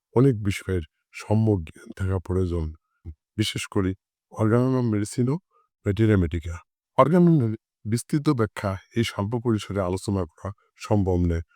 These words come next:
তবুও কিছু কিছু বিষয়ে আলোচনা করার প্রয়োজন আছে বলিয়া আমি মনে করি। এক নম্বর, জীবন ও মন। দুই নম্বরে, জীবনী শক্তি। তিন নম্বরে, নিয়মকানুন। চার নম্বরে, মায়াজপ।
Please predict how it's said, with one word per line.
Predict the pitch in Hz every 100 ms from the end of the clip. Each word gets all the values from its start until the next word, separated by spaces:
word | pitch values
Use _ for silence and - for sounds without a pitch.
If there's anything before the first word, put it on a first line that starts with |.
| _ _
তবুও | 123 135 139
কিছু | 107 98 107
কিছু | 104 101
বিষয়ে | 85 85 95 92 87 _ _ _ -
আলোচনা | 104 92 90 87
করার | - _ - _ _ _
প্রয়োজন | 104 104 101 98
আছে | 78 -
বলিয়া | 92 90 90 87 - _
আমি | 98 95 92
মনে | - _ - 107 92
করি। | - - _ _ -
এক | 110
নম্বর, | 117 113 101 95 _ _ 101
জীবন | 98 110 117 107
ও |
মন। | 95 87 80 80 _ _ _ _ -
দুই | 107
নম্বরে, | 117 117 113 117 139 _ _ 107
জীবনী | 107 120 135
শক্তি। | 110 92 - 80 80 _ _ _
তিন | - 131 127
নম্বরে, | 127 123 127 151 _ _ _ _ _ _ _ _ 107
নিয়মকানুন। | 120 120 104 90 85 85 _ _ -
চার | 101 98
নম্বরে, | 117 117 110 123 - _ _
মায়াজপ। | 95 87 98 113 95